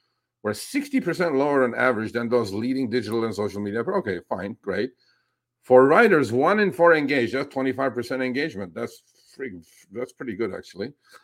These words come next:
Uh, engaged with tablet during the ride, and ninety-eight percent rated the experience as positive or neutral. So they have all the data already. So now they know where you're going, what restaurants, what bar, what airlines, what hotels, and they're gonna bombard you with targeted ads.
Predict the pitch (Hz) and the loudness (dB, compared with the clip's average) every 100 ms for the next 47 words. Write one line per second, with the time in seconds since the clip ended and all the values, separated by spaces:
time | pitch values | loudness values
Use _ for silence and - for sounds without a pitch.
0 | _ _ - 120 120 131 131 151 139 139 | _ _ -4 0 2 2 2 0 0 -2
1 | 123 123 139 113 113 117 139 175 117 120 | 0 0 0 -2 0 0 0 2 0 -2
2 | 117 123 143 143 143 156 127 113 131 117 | -6 -2 -2 0 -2 -4 -8 -4 -2 0
3 | 117 127 131 110 - 101 113 120 117 - | -2 -2 -4 -8 -8 -6 -6 -6 -10 -8
4 | 98 92 98 104 139 185 254 - 98 - | -10 -6 -6 -4 -4 -2 -2 -4 -10 -4
5 | 156 233 226 226 220 190 180 170 160 139 | 0 2 4 4 2 2 4 6 4 4
6 | 135 113 107 123 - 135 151 165 156 147 | 2 0 -2 -4 -2 -2 0 0 2 0
7 | 151 147 143 139 123 127 135 135 131 131 | 0 0 0 0 0 0 2 0 0 -2
8 | 117 117 123 123 - 123 120 113 113 92 | -2 -2 -4 -4 -4 -6 -4 -6 -6 -4
9 | 117 120 110 113 120 123 120 120 117 104 | -2 -2 -2 -4 -2 -2 0 -2 -4 -6
10 | 107 107 104 165 165 165 147 143 143 131 | -6 -6 -4 -4 -2 -4 -8 -8 -6 -4
11 | 131 127 127 123 120 117 117 117 110 110 | -4 -2 -4 -2 -6 -6 -6 -4 -2 -2
12 | 120 123 123 - | 2 2 0 -4